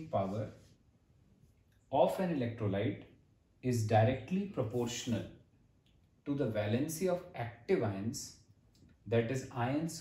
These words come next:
causing coagulation। अभी अपन ने देखा था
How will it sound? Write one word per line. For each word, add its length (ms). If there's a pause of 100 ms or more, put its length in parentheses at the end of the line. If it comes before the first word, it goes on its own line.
(160)
causing 400 (100)
coagulation। 680 (2000)
अभी 220
अपन 220
ने 80
देखा 280
था 160